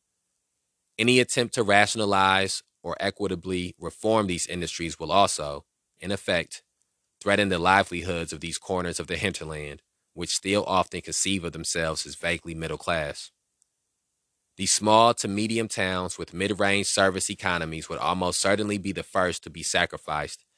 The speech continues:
if the bubbles collapse or if meaningful student debt and healthcare reforms were put into motion.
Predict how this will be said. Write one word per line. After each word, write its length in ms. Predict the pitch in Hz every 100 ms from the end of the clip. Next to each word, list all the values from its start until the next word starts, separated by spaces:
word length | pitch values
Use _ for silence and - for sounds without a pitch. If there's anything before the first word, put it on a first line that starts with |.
| _ -
if 120 | 78
the 80 | -
bubbles 400 | 78 95 95 95
collapse 600 | - 92 85 82 - - - -
or 100 | 90
if 140 | 80 87
meaningful 400 | 92 90 - 85
student 420 | - 90 85 73
debt 260 | 85 76 -
and 120 | 80
healthcare 420 | 78 90 - 76 73
reforms 500 | - 76 76 73 -
were 80 |
put 180 | 67 87
into 200 | 73 -
motion. 380 | 76 78 -